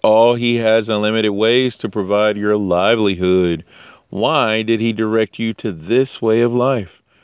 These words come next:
Why did Hashem put us exactly where we are? There's an unlimited amount of ways he can do this. There's, like, as many manifestations as Hashem has that are echad with him. No matter what his manifestation may be, it's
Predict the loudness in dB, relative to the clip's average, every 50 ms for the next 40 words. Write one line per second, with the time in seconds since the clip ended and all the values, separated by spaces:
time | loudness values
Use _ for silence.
0 | _ _ _ _ -4 0 2 2 4 4 2 2 0 0 0 2 2 2 0 -4
1 | -4 0 0 0 2 2 2 2 2 2 0 -2 -2 0 0 2 0 0 2 0
2 | 2 2 2 2 2 0 0 2 2 2 2 2 0 -2 -6 _ _ -20 -20 -20
3 | _ _ -2 2 4 4 4 4 4 2 2 2 2 2 2 2 2 2 2 2
4 | 2 2 2 2 2 2 2 2 4 4 4 4 4 2 2 -2 -2 -2 0 0
5 | 2 2 2 4 4 2 2 0 -4 -10 -20 _ _ _ _ -20 _ _ -4 0
6 | 2 2 2 4 2 2 2 0 -4 _ _ _ _ _ _ -4 -4 -4 -2 -2
7 | -2 -2 0 0 0 0 0 2 2 2 0 0 0 -2 -4 0 2 2 2 2
8 | 2 -2 -2 0 0 0 -2 -2 -4 -2 -2 -2 -2 -2 -2 -2 0 0 0 0
9 | 0 0 2 2 2 2 0 -2 -6 _ _ _ _ _ -4 -2 -2 -2 -4 -4
10 | -2 0 2 2 2 2 0 0 -2 -4 -8 -16 _ -4 -2 -2 -2 -2 -2 -2
11 | -2 -2 -2 -4 -8 -12 _ _ _ _ _ _ _ _ _ -10 -6 -2 0 0
12 | 2 2 2 2 2 2 2 0 0 0 0 -2 -2 -2 -2 -2 -2 0 -2 -2
13 | -4 -6 -2 0 0 0 0 -2 -4 -4 -2 -2 -2 -2 -2 0 0 0 0 0
14 | -2 -2 -2 -2 -2 -2